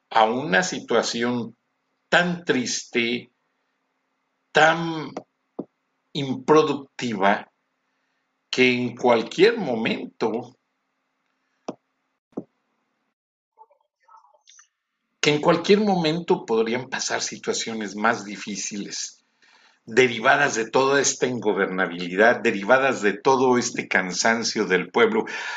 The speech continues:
el hartazgo de los gobiernos pasados, priistas, prianistas, perredistas, eh, como los quiera llamar, todos son la misma cosa. Y realmente, como me decía un amigo,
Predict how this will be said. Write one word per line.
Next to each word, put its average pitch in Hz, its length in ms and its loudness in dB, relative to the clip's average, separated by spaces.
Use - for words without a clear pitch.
el 110 200 6
hartazgo 139 1200 0
de 110 180 2
los 98 220 0
gobiernos 113 640 0
pasados, 104 960 2
priistas, 107 840 -2
prianistas, 101 880 0
perredistas, 98 1080 0
eh, 113 300 2
como 117 240 2
los 113 200 2
quiera 143 300 4
llamar, 107 540 2
todos 165 500 2
son 135 340 -2
la 117 80 0
misma 113 480 -2
cosa. 113 320 0
Y 123 60 -2
realmente, 156 640 0
como 113 220 -2
me 107 100 -2
decía 104 300 -2
un 135 140 -4
amigo, 110 420 -4